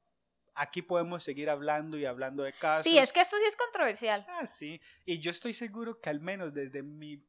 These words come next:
Speaker 1: ide-, es que aquí también hay un tema, creo yo, hasta... No sé si un tanto político también que, que, que puede entrar acá. ¿En qué,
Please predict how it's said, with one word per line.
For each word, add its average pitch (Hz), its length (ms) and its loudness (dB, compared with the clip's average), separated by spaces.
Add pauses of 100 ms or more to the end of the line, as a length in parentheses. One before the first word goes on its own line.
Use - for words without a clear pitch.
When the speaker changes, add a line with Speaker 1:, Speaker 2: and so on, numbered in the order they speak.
Speaker 1:
ide-, 139 560 -14
es 175 140 -14
que 247 100 -10
aquí 220 120 -18
también 220 360 -6
hay 220 160 -6
un 226 180 -6
tema, 202 320 -8 (120)
creo 175 380 -6
yo, 156 460 -8 (920)
hasta... 147 840 -6 (800)
No 170 160 -12
sé 240 180 -10
si 233 440 -12
un 214 180 -16
tanto 214 480 -6
político 143 720 -4
también 131 600 -8
que, 127 400 -14
que, 127 420 -14
que - 80 -16
puede 147 240 -2
entrar 160 320 0
acá. 220 340 -2 (960)
¿En 208 140 -10
qué, 233 320 -6